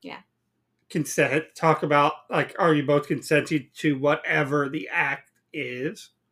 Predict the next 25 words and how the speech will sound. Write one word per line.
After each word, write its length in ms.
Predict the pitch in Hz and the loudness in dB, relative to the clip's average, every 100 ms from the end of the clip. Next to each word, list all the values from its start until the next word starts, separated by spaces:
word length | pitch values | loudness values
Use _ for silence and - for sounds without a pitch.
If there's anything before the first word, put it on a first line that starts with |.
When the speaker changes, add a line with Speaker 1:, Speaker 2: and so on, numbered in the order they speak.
| _ _ _ _ | _ _ _ _
Speaker 1:
I 100 | 311 | -2
would 120 | 480 | -2
say 240 | 480 453 - | 0 0 0
do 160 | 302 320 | -2 -2
it 100 | 370 | -2
when 100 | 311 | -4
they're 140 | 302 | -4
not 240 | 294 269 - - _ | -2 -2 -4 -10 _
busy. 540 | - 185 175 180 170 - _ - _ _ _ - | -10 -8 -10 -16 -20 -20 _ -20 _ _ _ -6
Speaker 2:
Yes. 380 | 170 117 120 - | -4 -4 -6 -6
Speaker 1:
Like, 120 | - | -6
if 100 | 262 | -4
they 140 | 330 | -4
look 260 | 359 381 381 - | -4 -6 -6 0
busy, 580 | 269 277 320 320 339 _ _ _ _ | 0 0 -4 -6 -6 _ _ _ _
don't 180 | 285 294 | -2 0
approach 340 | 311 285 240 240 | 0 0 -2 -2
them 120 | 214 | -6
with 180 | 175 - | -8 -10
it. 200 | - - _ _ _ _ | -16 -18 _ _ _ _
'Cause 140 | - 247 | -8 -2
I 60 | |
don't 240 | 240 254 247 | 0 0 -2
think 220 | 240 240 | -6 -4
they're 380 | 240 220 220 | -4 -2 -2